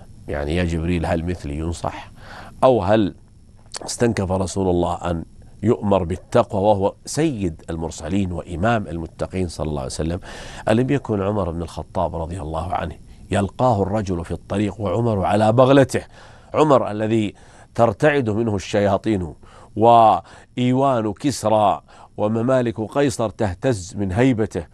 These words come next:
وهو في المدينة رضي الله عنه، فيأتيه الرجل وعمر على البغلة، فيقول الرجل: "يا عمر، اتق الله"، فينزل عمر من بغلته جاثيا على ركبتيه ويقول:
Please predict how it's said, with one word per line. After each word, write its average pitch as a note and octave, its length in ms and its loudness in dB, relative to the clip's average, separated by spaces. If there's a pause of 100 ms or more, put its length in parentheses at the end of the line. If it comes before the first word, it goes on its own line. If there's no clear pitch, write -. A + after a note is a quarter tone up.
(160)
وهو E3+ 220 0
في F3+ 80 -6
المدينة F#3 460 -2
رضي G2+ 260 -2
الله E2+ 300 -6
عنه، D#2 240 -10 (480)
فيأتيه A#2 480 0
الرجل F#2+ 360 -2
وعمر G#2+ 320 -2
على G#2 200 -4
البغلة، G#2 420 2 (720)
فيقول G2 440 -2
الرجل: F#2+ 340 -2
"يا A2+ 140 4
عمر، G#2+ 460 2
اتق G2+ 400 -8
الله"، E2+ 340 -4 (840)
فينزل G2 640 -2
عمر F2 380 -4
من F2+ 300 -4
بغلته F2 760 -6
جاثيا F2 560 -4
على E2 400 -4
ركبتيه F2+ 840 -6
ويقول: E2+ 500 -6